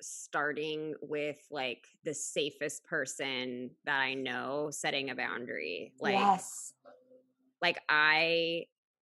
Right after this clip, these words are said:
Speaker 1: am fully convinced that, like, I have certain people that I feel safe setting boundaries with, and that gives me the courage to, like, go out and have the harder conversations, because you don't wanna start with, like, you know, the, the toughest one. And I,
Speaker 2: Yeah.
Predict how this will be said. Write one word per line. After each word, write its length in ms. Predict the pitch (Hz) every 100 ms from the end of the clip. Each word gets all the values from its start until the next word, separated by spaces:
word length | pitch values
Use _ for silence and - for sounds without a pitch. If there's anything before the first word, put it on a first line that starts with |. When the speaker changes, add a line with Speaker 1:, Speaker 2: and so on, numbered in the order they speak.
| _ _ _ -
Speaker 1:
am 220 | 156 151
fully 500 | - - 151 151 151
convinced 600 | 165 165 143 135 139 139
that, 140 | 139 -
like, 200 | 180 -
I 120 | 175
have 320 | 170 170 170 175 - _ _
certain 420 | - 190 165 170
people 440 | - 156 156 165 175
that 100 | 156
I 100 | 147
feel 220 | 147 160
safe 340 | 139 - 143 139
setting 320 | 156 151 139
boundaries 460 | 143 143 139 160 190
with, 140 | 185
and 140 | - 151
that 180 | 139 151
gives 180 | 156
me 120 | 156 147
the 100 | 135
courage 560 | - 151 135 131 123
to, 80 | -
like, 180 | 143 107
go 80 | 139
out 220 | 135 120
and 100 | 143
have 480 | 143 135 131 135 139 - _
the 120 | 156 147
harder 680 | 143 135 - 107 - - _ _ _ _
conversations, 880 | 160 139 135 - 117 - 101 90 139
because 260 | 165 165 160
you 80 |
don't 120 | 190 175
wanna 180 | 151
start 340 | 143 - 127 80
with, 140 | 110
like, 300 | 104 85 90 _ _ _ _ _ _ _ _ _ _
you 120 | 147
know, 220 | 123 - 131
the, 180 | 156 151 _
the 140 | 175 160
toughest 420 | - 170 165 -
one. 160 | 214
And 100 | 180
I, 120 | 165 175
Speaker 2:
Yeah. 200 | 226